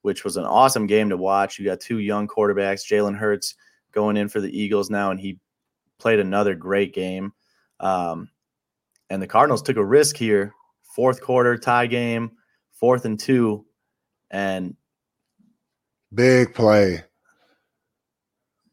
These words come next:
Speaker 1: you trust
Speaker 2: Wow.
Speaker 1: in Hunter to, to, to throw the ball on fourth and two?
Speaker 2: <laughs> Hey, you trusting a guy that don't touch the ball often, number forty-seven? Come on now.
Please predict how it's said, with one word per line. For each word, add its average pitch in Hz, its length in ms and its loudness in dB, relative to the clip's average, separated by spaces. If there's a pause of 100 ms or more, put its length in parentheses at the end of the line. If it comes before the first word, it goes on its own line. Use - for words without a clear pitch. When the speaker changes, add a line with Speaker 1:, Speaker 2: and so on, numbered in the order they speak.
(380)
Speaker 1:
you 90 160 -12
trust 120 400 0
Speaker 2:
Wow. - 60 4
Speaker 1:
in 87 340 0
Hunter 143 300 4
to, 120 100 2 (180)
to, 113 460 2
to 117 100 -2
throw 135 300 4
the 131 80 6
ball 139 480 4 (380)
on 117 100 0
fourth 143 320 6
and 143 180 2
two? 185 460 6
Speaker 2:
<laughs> - 60 -14 (1400)
Hey, 123 200 6
you 160 120 8
trusting 151 400 4
a 123 60 2
guy 131 200 6
that 123 160 4
don't 135 240 2
touch 135 200 4
the 127 100 -2
ball 131 260 6
often, 113 380 0
number 113 240 -2
forty-seven? 135 680 0
Come 131 200 -4
on 113 120 -2
now. 110 240 -6